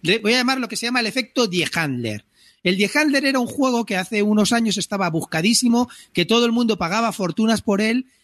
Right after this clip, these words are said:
y que no lo tenía nadie, ¿vale? Decidieron reimplementarlo, volverlo a sacar, una reimpresión. ¿Y qué pasó? Que se llamó Merchant of the Middle Age. ¿Qué pasó? Que era un mierdón, no lo quería nadie y se saldó por cinco pavos.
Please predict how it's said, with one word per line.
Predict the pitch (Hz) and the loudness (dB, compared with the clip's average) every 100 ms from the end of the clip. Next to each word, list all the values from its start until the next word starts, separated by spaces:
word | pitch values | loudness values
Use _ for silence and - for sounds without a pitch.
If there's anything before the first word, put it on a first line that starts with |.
| - | -6
y | 180 | -2
que | 185 | 0
no | 185 | 0
lo | 220 220 | 0 0
tenía | 196 196 165 | 2 2 2
nadie, | 147 131 123 127 | 0 -2 -4 -2
¿vale? | 156 226 277 _ _ - | -2 -2 -6 _ _ -2
Decidieron | 160 196 - 214 262 294 262 | 0 2 4 6 6 4 0
reimplementarlo, | 247 240 233 262 254 240 294 254 | -2 -4 -2 0 0 0 0 -2
volverlo | 165 160 180 233 254 | -2 0 0 0 0
a | |
sacar, | - 294 277 277 | 0 -2 0 0
una | 233 220 | 0 0
reimpresión. | 208 226 - 254 - 285 311 370 - _ _ _ - | 0 0 2 0 2 2 0 -2 -10 _ _ _ -2
¿Y | 202 | 2
qué | 247 | 2
pasó? | 247 262 - 302 | 2 0 0 -2
Que | 240 | -2
se | 196 | -4
llamó | 190 226 | -2 -2
Merchant | 202 226 240 262 247 | 0 0 0 -2 0
of | 208 | 0
the | 185 | 2
Middle | 196 190 160 | 2 2 2
Age. | 135 - - | -2 -4 -4
¿Qué | 247 | -2
pasó? | 262 311 247 - _ _ | 0 0 0 -2 _ _
Que | 254 | 0
era | 277 | 2
un | 294 | 4
mierdón, | 247 240 233 262 262 240 | 6 4 2 -2 -2 -6
no | 233 | -8
lo | 254 | -6
quería | 254 254 247 | -4 0 0
nadie | 254 262 247 254 349 | 2 0 0 0 -2
y | 208 | -4
se | 220 | -2
saldó | - 185 185 233 | 0 -2 0 -2
por | - 190 | -2 -4
cinco | 202 175 147 | -4 -2 -2
pavos. | 117 104 95 - | -4 -8 -12 -16